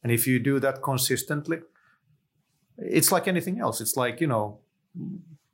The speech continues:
painting or playing an instrument or any s-, any set of skills that you wanna have, running, lifting weights, uh, playing tennis, skiing,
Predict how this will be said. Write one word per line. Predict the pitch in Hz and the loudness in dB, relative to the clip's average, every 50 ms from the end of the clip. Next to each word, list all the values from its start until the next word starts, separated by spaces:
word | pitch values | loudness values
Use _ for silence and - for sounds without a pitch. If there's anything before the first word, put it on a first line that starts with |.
| _ _ _ _ _ _ _ _ _ _ | _ _ _ _ _ _ _ _ _ _
painting | - - 151 143 131 127 127 127 113 110 | 0 2 2 2 2 0 -2 -2 -2 0
or | 110 107 107 107 107 110 - - - | 0 2 2 2 2 0 -2 -6 -4
playing | - 139 131 127 123 | -2 0 0 2 0
an | 127 127 | 0 -2
instrument | 127 127 127 127 - - 117 110 107 107 107 107 - - | -2 -2 -2 -2 -2 -2 -2 -2 -2 -4 -4 -6 -2 0
or | 107 104 104 107 110 107 110 110 110 - - - - _ - | 0 2 2 2 2 0 0 -2 -4 -8 -14 -20 -20 _ 0
any | 151 156 170 | 2 4 4
s-, | 143 - - - - - | 4 4 2 -2 -2 0
any | 160 170 185 | 2 2 4
set | 180 - 165 160 - | 4 2 0 -2 -2
of | 131 - | -2 -2
skills | - - 156 147 139 - - | 0 2 2 2 2 2 0
that | 127 120 117 | -2 -2 0
you | 120 117 | -2 -2
wanna | 117 113 110 | 0 -2 -2
have, | 113 131 117 - - | 0 -2 -2 -2 -2
running, | 101 117 131 131 120 110 110 110 110 113 | -2 0 0 0 0 -2 -4 -6 -6 -4
lifting | 120 127 123 - - 120 113 | -4 -4 -4 -4 -6 -6 -2
weights, | 117 120 113 110 107 - - - - | 0 0 0 0 0 -2 -2 -2 -2
uh, | - 107 107 104 - - - _ | 0 0 0 -2 -2 -6 -6 _
playing | 143 135 131 120 123 | -2 0 0 -2 -2
tennis, | - 135 127 113 101 101 - - | -2 -4 -2 -2 -2 -2 0 0
skiing, | - - - - 143 135 127 120 113 107 104 | 0 0 0 0 0 0 2 0 -2 -4 -4